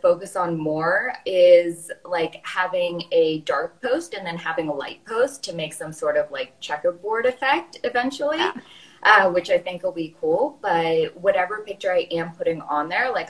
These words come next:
Speaker 1: I'll still put exposure. These numbers aren't right, but, like, I'll still put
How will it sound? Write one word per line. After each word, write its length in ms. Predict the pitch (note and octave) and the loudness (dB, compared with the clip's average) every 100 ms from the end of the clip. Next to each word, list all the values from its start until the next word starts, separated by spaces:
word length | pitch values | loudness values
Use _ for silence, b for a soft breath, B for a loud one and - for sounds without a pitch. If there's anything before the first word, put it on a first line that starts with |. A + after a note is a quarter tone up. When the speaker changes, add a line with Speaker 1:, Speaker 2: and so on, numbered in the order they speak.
| - | -6
Speaker 1:
I'll 80 | E3+ | -6
still 300 | - E3+ E3 | 0 2 2
put 360 | F#3 E3 - | 2 -2 -2
exposure. 760 | E3+ - - D#3+ D#3+ E3 E3 D#3 | -6 -8 -6 -4 -4 0 2 2
These 220 | D#3 D#3+ | -2 -8
numbers 300 | D#3+ E3 D#3 | -8 -4 -2
aren't 160 | D3+ - | -2 0
right, 180 | D3 - | -2 -2
but, 100 | E3 | -4
like, 160 | D#3+ - | -4 -2
I'll 80 | E3+ | -2
still 240 | - F3 | 0 -2
put 280 | E3+ E3+ | 2 2